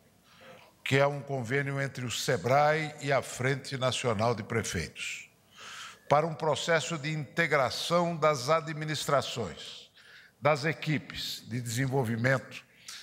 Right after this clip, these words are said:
e fazenda municipal, para que nós possamos nos integrar. Veja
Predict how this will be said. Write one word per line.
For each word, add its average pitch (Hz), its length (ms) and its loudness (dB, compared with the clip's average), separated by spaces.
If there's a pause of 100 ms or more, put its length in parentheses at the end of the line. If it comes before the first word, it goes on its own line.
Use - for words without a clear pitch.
(220)
e 117 60 0
fazenda 113 960 2
municipal, 127 960 0 (380)
para 143 180 4
que 147 140 -8
nós 147 200 2
possamos 143 640 -2
nos 135 220 -2
integrar. 107 840 2 (420)
Veja 107 560 0